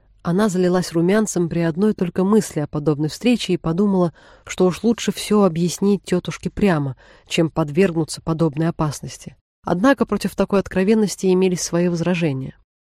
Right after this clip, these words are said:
И под конец она решила, что прибегнет к этому средству, только если, осторожно осведомившись у прислуги, не в отъезде ли господа, услышит нежеланный ответ. А потому в гостинице, перед тем, как лечь спать, она спросила у горничной,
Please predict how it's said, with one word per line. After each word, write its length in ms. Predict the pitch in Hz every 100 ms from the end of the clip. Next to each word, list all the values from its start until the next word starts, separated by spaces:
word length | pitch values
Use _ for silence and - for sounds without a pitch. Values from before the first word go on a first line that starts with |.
| _
И 60 | -
под 180 | 170 -
конец 400 | 165 202 262 170
она 160 | 160
решила, 400 | 160 156 240 208
что 320 | - - 170 - _ _ _
прибегнет 600 | - 208 185 175 143 139 -
к 80 | -
этому 280 | 156 139 147
средству, 480 | - 269 254 - -
только 320 | 240 208 185
если, 400 | 185 - 175 160 _ -
осторожно 580 | 165 - 170 170 151 156
осведомившись 760 | - 185 160 160 143 - -
у 40 | 143
прислуги, 460 | 156 - 226 208
не 160 | 196 175
в 40 |
отъезде 400 | 170 - 156 135
ли 100 | 147
господа, 520 | 147 - 147 165 269 - _ _ _ -
услышит 500 | 180 - 226 226 -
нежеланный 560 | 175 156 151 170 165 151
ответ. 420 | - 160 - - _ _ _ _
А 80 | -
потому 360 | 185 202 233 247
в 60 |
гостинице, 560 | 202 214 - 247 214 190
перед 220 | - 185
тем, 160 | - 190
как 200 | 180 -
лечь 160 | 165
спать, 400 | - - 294 - _ _ _ _
она 140 | - 240
спросила 380 | - 208 226 226
у 60 |
горничной, 600 | 196 160 143 - - 135